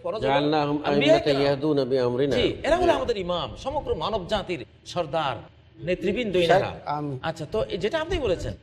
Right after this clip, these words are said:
Speaker 1: এটা তালুত, তালুতের নেতৃত্বে যখন যুদ্ধ জয় হলো, তখন তো সে অবস্থায় চললো, কিন্তু নেক্সট জেনারেশন তো একটা লাগবে। তালুতের পরে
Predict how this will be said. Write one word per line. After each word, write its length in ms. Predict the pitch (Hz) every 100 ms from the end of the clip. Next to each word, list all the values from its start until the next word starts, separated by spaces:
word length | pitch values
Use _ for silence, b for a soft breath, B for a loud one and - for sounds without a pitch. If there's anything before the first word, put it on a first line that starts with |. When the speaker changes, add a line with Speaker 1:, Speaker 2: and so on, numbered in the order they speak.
| - -
Speaker 1:
এটা 180 | 131 165
তালুত, 380 | 165 139 208 254 - -
তালুতের 340 | 110 143 247
নেতৃত্বে 360 | 220 180 208 208
যখন 320 | 185 214 202
যুদ্ধ 360 | 143 156 160
জয় 260 | 190 160 277
হলো, 300 | 277 151 104 - - - - - -
তখন 220 | 214 214 269
তো 80 |
সে 140 | 254 233
অবস্থায় 300 | 185 202 190
চললো, 380 | 226 190 113 78 - - - -
কিন্তু 220 | 202 208
নেক্সট 440 | 180 247 311 - 220
জেনারেশন 460 | 226 214 208 247
তো 60 | 226
একটা 160 | 196
লাগবে। 320 | 170 104 85 82 - - - - -
তালুতের 420 | 226 277 277 254 -
পরে 420 | 208 202 254 359